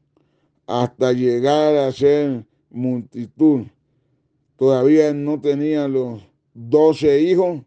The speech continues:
y ahí ya Dios le estaba profetizando. Y la bendición de Abraham volvió atrás.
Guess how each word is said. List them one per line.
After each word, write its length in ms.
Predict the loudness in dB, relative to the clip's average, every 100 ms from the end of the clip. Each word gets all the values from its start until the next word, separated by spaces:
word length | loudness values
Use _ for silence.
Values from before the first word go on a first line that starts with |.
| _ _ _ _ _ _
y 160 | -6 -4
ahí 260 | -2 0
ya 180 | 0 0
Dios 280 | 0 0 -2
le 220 | -2 -4
estaba 760 | -4 -8 -6 -2 -2 -4 -10 -14 _ _ _ _ _ _
profetizando. 1300 | -2 0 0 -2 -2 -4 -4 -10 -8 -10 -10 -16 -20 -20 _ _ _ _ _
Y 680 | -2 0 0 -2 -4 -8 -12 _ _ -6
la 280 | 0 2
bendición 920 | 2 -2 -2 -4 -6 0 2 2 0
de 120 | 2 2
Abraham 800 | 2 0 -2 -2 -2 -4 -6 -14 _
volvió 600 | -6 -4 -4 -4 -2 0
atrás. 500 | -2 -4 -2 -4